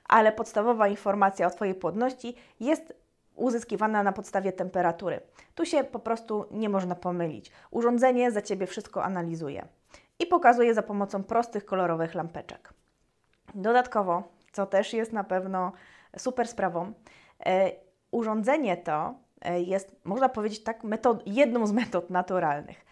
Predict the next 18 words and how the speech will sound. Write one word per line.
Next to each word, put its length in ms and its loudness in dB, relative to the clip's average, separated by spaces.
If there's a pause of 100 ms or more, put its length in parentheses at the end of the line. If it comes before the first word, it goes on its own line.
(200)
ale 320 6 (260)
jest 200 -4
to 140 -2 (100)
jedyna 440 2
opcja, 520 2
kiedy 360 -2
możesz 540 0
wejść 320 2
w 60 -20
taką 260 -6
metodę 720 0 (160)
od 180 4
razu, 380 6
bez 280 0
przygotowania, 640 0
bez 240 -2
wiedzy, 300 0
doświadczenia 800 -4